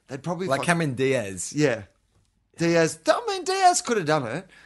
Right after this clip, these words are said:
Speaker 1: She's probably
Speaker 2: She kinda looks like Miss Piggy.
Speaker 1: Yeah, is she, is she a little old to play Piggy?
Speaker 2: Yeah, for Michael Cera, definitely.
Speaker 1: Yeah, so that's the, that'd be, that'd be a problem probably. But, like, I mean, I think that's the, the right sort of zone.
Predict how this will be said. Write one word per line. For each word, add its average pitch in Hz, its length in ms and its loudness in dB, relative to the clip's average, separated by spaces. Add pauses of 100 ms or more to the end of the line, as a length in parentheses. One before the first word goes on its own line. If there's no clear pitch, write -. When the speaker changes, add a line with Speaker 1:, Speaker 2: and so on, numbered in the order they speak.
(140)
Speaker 1:
She's 208 180 -6
probably 226 260 2
Speaker 2:
She 220 60 -6
kinda 202 200 0
looks 156 220 -4
like - 100 -12
Miss - 220 -8
Piggy. - 340 -4
Speaker 1:
Yeah, 202 180 6
is 175 160 4
she, 240 120 0
is 214 180 -2
she 220 120 -4
a 220 60 2
little 208 260 0
old 208 380 2 (200)
to 202 100 -8
play 196 180 2
Piggy? 208 400 -4
Speaker 2:
Yeah, 92 300 -6
for - 160 -10
Michael 95 260 -8
Cera, 85 320 -8
definitely. 82 360 -6
Speaker 1:
Yeah, 131 180 -2 (240)
so - 160 -6
that's 139 240 0
the, 127 220 -12
that'd 143 260 0
be, 113 140 -6
that'd 127 360 -4
be 107 60 -8
a 104 60 -10
problem 104 360 -12
probably. 107 360 -12 (260)
But, 185 180 4
like, 202 180 0
I 208 60 2
mean, 208 340 -4
I 196 120 0
think 196 160 -6
that's 156 180 -2
the, 151 140 -6
the 135 220 -6
right 131 200 -2
sort 123 160 -6
of 113 80 -8
zone. 110 340 -6